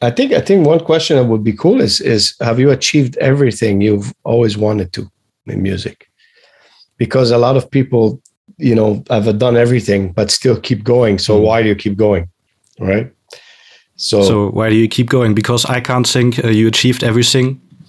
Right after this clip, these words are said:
Speaker 2: because
Speaker 1: I,
Speaker 2: you
Speaker 1: I've
Speaker 2: started a new
Speaker 1: achieved, I've
Speaker 2: project.
Speaker 1: achieved a lot.
Speaker 2: <laughs>
Speaker 1: Yeah, I've achieved, yeah, but I have achieved a lot. You know, I, I, I could, I, I, I'm very grateful, but I think the passion
Speaker 2: Mm.
Speaker 1: keeps me going. The passion for it, I need it.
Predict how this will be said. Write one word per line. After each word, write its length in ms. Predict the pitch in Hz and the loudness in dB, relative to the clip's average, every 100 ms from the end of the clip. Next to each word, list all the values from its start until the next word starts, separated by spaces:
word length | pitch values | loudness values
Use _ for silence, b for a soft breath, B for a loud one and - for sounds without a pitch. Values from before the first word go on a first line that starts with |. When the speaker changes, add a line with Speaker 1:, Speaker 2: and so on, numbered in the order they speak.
| - | -12
Speaker 2:
because 260 | - 113 | -2 0
Speaker 1:
I, 40 | 110 | 2
Speaker 2:
you 60 | |
Speaker 1:
I've 60 | 156 | 2
Speaker 2:
started 300 | 120 117 110 | 2 2 0
a 40 | |
new 140 | 104 107 | 2 2
Speaker 1:
achieved, 100 | 107 | 2
I've 60 | 113 143 | 2 0
Speaker 2:
project. 160 | 151 | 0
Speaker 1:
achieved 200 | - 127 | 0 2
a 140 | 127 123 | 2 4
lot. 260 | 135 196 | 2 2
Speaker 2:
<laughs> 60 | 165 | 2
Speaker 1:
Yeah, 180 | 113 117 | 2 0
I've 80 | |
achieved, 300 | 117 - 139 | -2 -2 0
yeah, 320 | 175 160 107 - - | 0 0 0 -6 -4
but 140 | 147 135 | 0 2
I 60 | |
have 140 | 139 165 | 2 0
achieved 360 | - 160 131 | 0 0 2
a 80 | 123 | 2
lot. 340 | 113 104 101 - - | 2 0 -4 -10 -4
You 100 | 107 | 0
know, 160 | 104 | 0
I, 80 | 107 - 113 | -2 -2 -4
I, 140 | - | -2
I 40 | 104 | -6
could, 200 | - 196 | -2 0
I, 280 | 117 - 107 | 0 -2 -4
I, 60 | 98 B B B | -8 B B B
I'm 100 | 123 | 0
very 200 | 131 139 | 2 2
grateful, 600 | 110 117 117 - 127 147 - _ 107 | 2 0 0 -2 -2 -4 -14 _ -2
but 140 | 117 | 0
I 40 | 117 | 0
think 220 | 135 117 | 0 0
the 80 | 113 | -2
passion 420 | 123 117 110 98 | -2 -2 0 0
Speaker 2:
Mm. 60 | 90 | 0
Speaker 1:
keeps 200 | - 117 | -2 0
me 120 | 104 | 0
going. 380 | 107 101 101 - _ _ _ _ _ _ _ - | 2 0 -4 -10 _ _ _ _ _ _ _ -8
The 80 | 87 | -2
passion 400 | 120 - 107 90 | -2 -2 -4 -4
for 240 | 98 90 | -2 -2
it, 160 | 85 - - | -4 -10 -4
I 80 | 110 | 0
need 180 | 127 135 | 2 2
it. 140 | 95 | 2